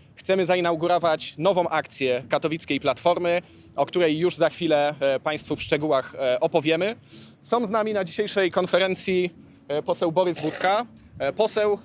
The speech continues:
stąd, z tego okręgu, a jednocześnie szef klubu parlamentarnego, e, Platformy Obywatelskiej.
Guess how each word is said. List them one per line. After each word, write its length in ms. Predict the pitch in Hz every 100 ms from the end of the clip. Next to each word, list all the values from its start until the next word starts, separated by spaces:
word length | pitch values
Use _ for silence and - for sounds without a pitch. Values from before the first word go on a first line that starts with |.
| 156
stąd, 340 | - 233 233
z 40 | -
tego 220 | 202 175
okręgu, 400 | 160 208 220 202
a 40 |
jednocześnie 680 | 180 160 160 180 - 175 170 170
szef 340 | - 180 -
klubu 400 | 190 180 165 156
parlamentarnego, 920 | - 160 160 156 160 147 139 135 123 -
e, 220 | 127 131
Platformy 440 | 123 147 - 156 147
Obywatelskiej. 720 | 143 147 147 151 - 202 240